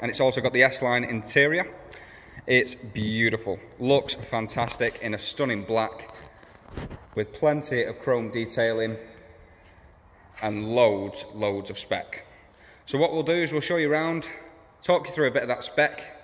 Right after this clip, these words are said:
and show you the interior, exterior, under the bonnet. If you've got any questions,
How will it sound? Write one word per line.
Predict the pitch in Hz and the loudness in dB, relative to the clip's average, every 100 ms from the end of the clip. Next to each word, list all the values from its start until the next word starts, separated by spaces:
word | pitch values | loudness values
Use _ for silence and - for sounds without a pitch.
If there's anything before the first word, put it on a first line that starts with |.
| - - - - - - | -20 -20 -20 -20 -20 -8
and | 123 | -6
show | 123 139 | 0 2
you | 131 | 2
the | 123 | 2
interior, | 143 151 156 156 156 151 - | -2 0 2 2 2 2 2
exterior, | 143 - - 143 139 143 135 | -2 -4 2 4 6 4 2
under | 113 | 0
the | 104 | -4
bonnet. | 104 147 147 147 143 - - - | 0 2 4 4 2 -2 -16 -14
If | 117 | -8
you've | 117 | 0
got | 131 | 2
any | 147 151 | 2 2
questions, | 151 139 - 131 117 | 2 2 2 -2 -4